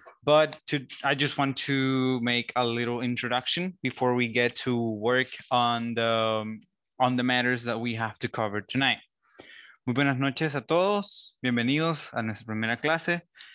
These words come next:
Eh, espero que se encuentren muy bien. Sí, em, mi nombre es Oscar Segovia y esta noche, ¿verdad? Damos inicio al primer módulo de inglés, eh, principiante para la, el curso, ¿verdad? De inglés corporativo.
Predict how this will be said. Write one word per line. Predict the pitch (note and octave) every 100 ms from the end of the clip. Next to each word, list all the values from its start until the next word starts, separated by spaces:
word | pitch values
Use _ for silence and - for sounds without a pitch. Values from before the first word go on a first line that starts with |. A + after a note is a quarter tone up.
| - -
Eh, | B2 A#2+ A#2 A#2
espero | - B2 B2 -
que | A#2+ A2+ A2 G#2+
se | A#2
encuentren | G#2+ A2+ B2 A#2+
muy | A#2+
bien. | D#3 G#3+ G3+ _
Sí, | - B2 B2 _ _
em, | B2+ A#2 A2+ A2
mi | A2+
nombre | A#2 A#2+ C#3
es | C#3+ -
Oscar | C3 B2 C3+ C3
Segovia | D3 D3+ D3 C#3+ D#3+ _ - - _ -
y | C#3 D3 D3+ D#3 C3
esta | A#2+ B2+
noche, | A#2+ A#2 C#3
¿verdad? | B2 A#2
Damos | G#2+ A2 A2+ A#2
inicio | A#2 B2+ C#3 - D3+
al | A#2
primer | G#2 G#2 G#2+
módulo | G#2+ A2+ B2 C3 C3+ C#3 C#3+ -
de | A2 A2+ A#2 A#2 A2
inglés, | A#2 G#2+ A2+ A#2 A#2 - - -
eh, | A#2 A2 G#2+ G#2+ G#2+ G#2 - G2+ -
principiante | C3+ D3+ D#3 A#2 G#2 E3 - _ - - _ -
para | B2 A#2+ B2 B2 B2 - -
la, | B2 A#2+ A#2
el | B2+ A2+
curso, | B2+ A#2 A#2+
¿verdad? | A2+ A2 G#2+
De | G2+
inglés | A2+ G2+ G2+
corporativo. | G2+ A2+ A#2 G3+ F#3